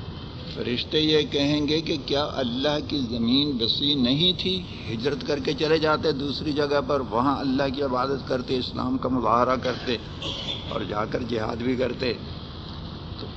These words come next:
ہجرت کیوں نہیں کی؟ اس کے بعد فرماتے ہیں کہ جن لوگوں نے ہجرت نہیں کی اللہ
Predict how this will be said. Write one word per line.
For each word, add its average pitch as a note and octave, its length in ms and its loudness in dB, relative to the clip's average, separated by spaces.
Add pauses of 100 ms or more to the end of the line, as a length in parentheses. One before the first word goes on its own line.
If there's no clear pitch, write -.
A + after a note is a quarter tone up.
(240)
ہجرت F3 400 4
کیوں D3 200 2
نہیں A2 300 2
کی؟ - 120 -10 (1200)
اس B2+ 200 -2
کے E3 120 -2
بعد C#3+ 240 2 (100)
فرماتے C#3 500 0
ہیں D#3+ 220 2
کہ D#3 60 -2
جن C3+ 260 0
لوگوں C#3 240 2
نے C#3+ 100 0
ہجرت B2+ 560 0
نہیں C#3 680 4
کی D3+ 200 2
اللہ C3 300 4